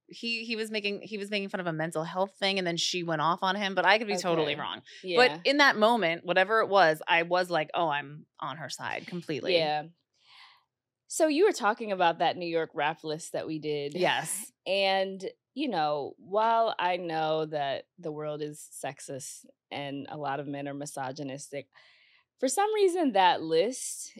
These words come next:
Speaker 2: and the commentary around it
Speaker 1: Oh, what was the commentary?
Speaker 2: You know, people were mad that Jay-Z was number one and not Nas,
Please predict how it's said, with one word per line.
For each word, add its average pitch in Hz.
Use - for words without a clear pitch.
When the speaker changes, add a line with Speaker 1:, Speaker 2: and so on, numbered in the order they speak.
Speaker 2:
and 180
the 165
commentary 190
around 151
it 240
Speaker 1:
Oh, 160
what 151
was 165
the 165
commentary? 151
Speaker 2:
You 571
know, 208
people 370
were 254
mad 175
that 160
Jay-Z 165
was 160
number 156
one 147
and 139
not 131
Nas, 135